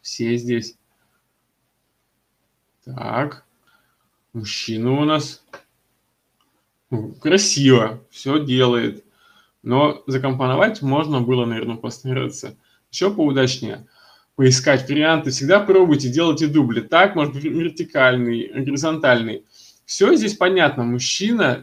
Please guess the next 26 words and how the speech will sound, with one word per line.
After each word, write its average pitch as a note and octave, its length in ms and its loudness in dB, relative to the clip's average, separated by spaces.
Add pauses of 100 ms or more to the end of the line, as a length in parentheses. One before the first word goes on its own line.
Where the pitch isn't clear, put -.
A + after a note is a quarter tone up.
(120)
э, A#2 800 -6 (280)
большой, D3+ 460 0
красивый C3 520 0
мужчина, F#3+ 440 -2
что-то D#3+ 280 -2
готовит B2 680 0
на, A2 280 -10
э, G2+ 240 -18
готовит C3+ 420 -6
на A2+ 100 -14
кухне. A2+ 240 -14
А A2 40 -12
почему G#3 320 -2
один C#3+ 280 0
снимок? B2+ 320 -8
Почему C#3+ 280 -8
здесь C3 200 -8
нельзя B2 260 -2
было A#2 220 -8
сделать B2 300 -6
фотосессию? - 640 -12 (460)
Нужно, D3+ 300 -4
значит, D3+ 300 -4
искать, C#3+ 440 -4
искать, C3 340 -8
искать, B2+ 380 -6